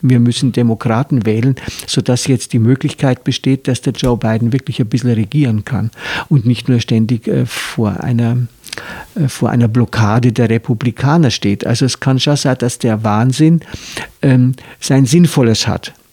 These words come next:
Ja, also jetzt für die Zukunft. Aber was bleibt, ist schon der symbolische Wert, ja, dass eine Demokratie bis in ihr innerstes Symbol, wenn jetzt man dieses Gebäude nimmt, ja,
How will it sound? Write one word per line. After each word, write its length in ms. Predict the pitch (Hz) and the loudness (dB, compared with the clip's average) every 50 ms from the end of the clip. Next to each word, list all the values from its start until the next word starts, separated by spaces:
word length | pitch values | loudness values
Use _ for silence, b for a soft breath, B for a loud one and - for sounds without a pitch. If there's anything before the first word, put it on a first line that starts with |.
| _ - | _ -2
Ja, 220 | - 127 139 139 | 0 0 2 2
also 240 | 131 - 123 113 131 | 0 0 0 2 2
jetzt 320 | 117 107 127 123 - - - | 2 2 2 0 -2 -4 -6
für 120 | - 139 | -4 -2
die 120 | 120 123 113 | 0 0 -2
Zukunft. 520 | - - 180 151 - 131 113 104 - - - | 0 -2 -2 -2 0 0 0 0 -2 -4 -4
Aber 420 | - 117 120 127 123 170 190 190 185 - _ _ _ _ _ _ _ _ _ _ _ _ - - - - - - | -2 0 0 2 2 2 2 0 -2 -6 _ _ _ _ _ _ _ _ _ _ _ _ -20 -20 -18 -10 -2 0
was 240 | 156 127 - - | 0 0 0 -2
bleibt, 580 | - - 120 104 98 107 127 151 - - - - B B B B B B B B B B | -4 -4 -2 -2 0 0 -2 -2 -4 -8 -20 -20 B B B B B B B B B B
ist 260 | 170 139 - - - | -2 -2 -2 -2 -6
schon 340 | - - - 143 160 185 185 | -4 0 2 2 4 4 4
der 160 | 165 175 156 | 4 2 0
symbolische 840 | 135 - 151 143 135 117 - 123 127 135 139 143 - - 147 139 131 | 0 2 2 0 0 2 2 2 2 4 2 2 0 0 0 0 2
Wert, 400 | 165 165 131 104 101 - - - _ _ | 2 2 2 2 -2 -4 -8 -20 _ _
ja, 160 | - 123 139 151 - - | -2 -2 -2 -2 -2 -4
dass 200 | - 127 127 - | -2 -2 -2 -2
eine 240 | 190 - 147 135 131 127 | -2 0 0 0 0 0
Demokratie 880 | - 117 120 127 127 127 - - 120 110 113 - - - 131 147 170 160 | 0 0 2 2 0 0 -2 -2 -2 -2 -2 -4 -4 -2 0 2 2 0
bis 340 | - - 147 151 151 - | 0 0 0 0 0 -2
in 280 | 320 - - 143 139 151 | -8 -2 0 0 0 2
ihr 260 | 143 131 123 - - | 2 2 0 0 2
innerstes 600 | 170 175 180 190 185 - - - 165 151 - - - | 2 2 4 4 2 0 -2 -2 -2 -2 -2 -2 0
Symbol, 540 | 147 139 139 135 170 185 165 127 113 107 - B B B B B B - - | 0 2 2 4 4 4 6 6 4 2 0 B B B B B B -4 -2
wenn 220 | - 117 117 117 | 2 2 4 4
jetzt 300 | 110 107 104 - - - | 4 2 0 -2 -6 -2
man 220 | 113 107 107 113 107 | 0 0 0 0 0
dieses 320 | - 113 123 117 - - | 0 0 0 0 -2 0
Gebäude 440 | - 107 - 127 143 160 147 131 123 | -2 -2 2 2 4 4 4 4 4
nimmt, 360 | 104 101 110 107 98 - - | 4 4 2 0 -2 -4 -2
ja, 240 | - - 123 139 139 | 0 0 0 0 -2